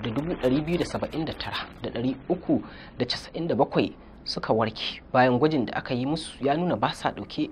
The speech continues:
da cutar a yanzu. Sannan mutane dubu sittin da hudu da dari bakwai da sittin ne cutar ta yi ajalinsu tun daga lokacin da aka samu ɓullarta a nahiyar. Haka kuma,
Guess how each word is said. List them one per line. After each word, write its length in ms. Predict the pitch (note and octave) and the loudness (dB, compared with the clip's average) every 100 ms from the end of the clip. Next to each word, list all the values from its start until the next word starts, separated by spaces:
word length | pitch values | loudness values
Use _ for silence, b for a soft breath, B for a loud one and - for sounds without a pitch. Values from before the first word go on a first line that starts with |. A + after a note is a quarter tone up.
| - | -6
da 80 | G#2 | -10
cutar 320 | - - - - | -10 -6 -4 -2
a 80 | - | -4
yanzu. 420 | F2+ G2 G2+ F#2+ - - B B B B B | -4 -8 -8 -8 -10 -16 B B B B B
Sannan 360 | - - A2+ A#2+ | -8 -2 0 2
mutane 420 | C3+ D#3 C3 F#2 - B2 | 2 4 2 0 -4 0
dubu 260 | D#3 F#3+ | 2 2
sittin 420 | G3+ - - G3 | 0 -2 -4 0
da 80 | G3 | 2
hudu 480 | - - A2+ A2 B2+ A2 | 0 -4 -8 -10 -10 -10
da 80 | |
dari 220 | - B2 D#3 | -4 0 2
bakwai 260 | F3+ D3 | 2 0
da 60 | G#2+ | -2
sittin 400 | - - - C3+ | -6 -12 -6 -4
ne 100 | A#2+ | -4
cutar 380 | - - - - | -6 -8 -6 -4
ta 100 | G2+ | -4
yi 180 | G#2 - | -6 -4
ajalinsu 560 | D3 A#2+ G2 G2+ - F2+ - B B B B | -2 -2 -4 -6 -8 -10 -12 B B B B
tun 140 | A#2+ | 0
daga 180 | A2 G#2 | 0 2
lokacin 460 | A2+ - - B2 G#2+ | 0 -2 -6 -8 -2
da 80 | C#3 | -2
aka 140 | D3+ | 0
samu 240 | - B2 D#3 | 0 2 4
ɓullarta 540 | C#3 C3+ F#3 - D3 - | 6 8 8 8 6 6
a 100 | G2 | 0
nahiyar. 480 | G2+ G2 G#2+ F#2+ - - B B B B B B | 0 0 0 0 -4 -16 B B B B B B
Haka 260 | - G#3+ - | 8 8 8
kuma, 440 | G3+ F#3+ G3+ G3+ | 12 12 12 12